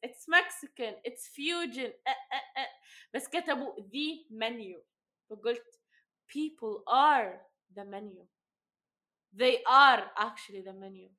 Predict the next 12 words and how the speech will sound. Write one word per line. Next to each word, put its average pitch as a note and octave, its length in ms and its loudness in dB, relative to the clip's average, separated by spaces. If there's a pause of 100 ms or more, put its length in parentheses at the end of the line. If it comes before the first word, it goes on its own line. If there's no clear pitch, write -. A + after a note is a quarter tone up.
(720)
هم D#4+ 260 0
المنيو A3 720 -2
الناس. G3 640 -10 (420)
فتوقعت B3+ 580 2
يقتلهم C4 640 -4
واحد A#3+ 420 0
واحد G#3 440 -4 (300)
إنه G3+ 360 -12 (300)
they A#3 220 6
are C#4 340 10
the A#3+ 80 -4
dishes G#3+ 520 -8